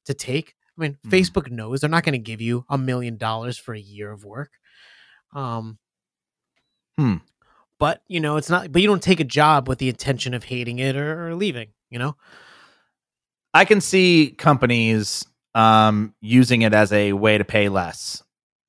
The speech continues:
Speaker 2: And I'm sure a lot of companies do that. And how do you know when to avoid that? How do you know when that's happening to you?
Speaker 1: I, that, that's, it's always happening.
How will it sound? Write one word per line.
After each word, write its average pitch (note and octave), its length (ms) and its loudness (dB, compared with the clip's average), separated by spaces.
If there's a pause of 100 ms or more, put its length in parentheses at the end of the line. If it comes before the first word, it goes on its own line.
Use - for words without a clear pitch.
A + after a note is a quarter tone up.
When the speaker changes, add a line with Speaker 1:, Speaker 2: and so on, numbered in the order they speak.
(560)
Speaker 2:
And A2+ 120 2
I'm A2 80 2
sure A#2+ 200 4
a A#2 40 10
lot G#2+ 160 8
of G2+ 60 0
companies G#2 320 0
do G2 140 -2
that. D2+ 240 -6 (920)
And G#2+ 120 -4
how B2+ 140 4
do C3+ 60 4
you B2 100 2
know B2+ 180 6
when A#2 140 4
to G#2+ 100 4
avoid G2+ 320 2
that? F2 240 -2
How G2+ 140 2
do C#3+ 60 8
you D3+ 60 6
know C#3 140 6
when B2 160 4
that's A2+ 160 2
happening F#2+ 420 0
to F#2 100 -10
you? D#2 240 -12 (1600)
Speaker 1:
I, F#3 100 6
that, F3+ 360 0
that's, D#3 280 -2
it's F3+ 200 -2
always A3 220 4
happening. A2 400 -6